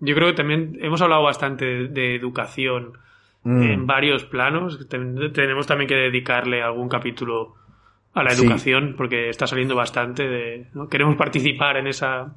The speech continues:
Speaker 1: aún no somos padres, como dices, pero queremos
Speaker 2: Sí.
Speaker 1: par-, participar en esa educación del futuro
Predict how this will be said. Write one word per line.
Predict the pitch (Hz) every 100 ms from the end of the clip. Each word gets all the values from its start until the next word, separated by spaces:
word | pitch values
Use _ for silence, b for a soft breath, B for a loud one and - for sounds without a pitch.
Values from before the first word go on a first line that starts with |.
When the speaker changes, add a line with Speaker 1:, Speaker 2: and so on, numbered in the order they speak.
| _
Speaker 1:
aún | 139 151
no | 151
somos | 156 139
padres, | 147 151 180
como | 190 139
dices, | 156 214 - - b b -
pero | 139
queremos | 139 135 120
Speaker 2:
Sí. |
Speaker 1:
par-, | - - -
participar | 147 - 135 147 147 151
en | 143
esa | 151
educación | 147 147 123 143
del | 139 131
futuro | 139 131 139 131 127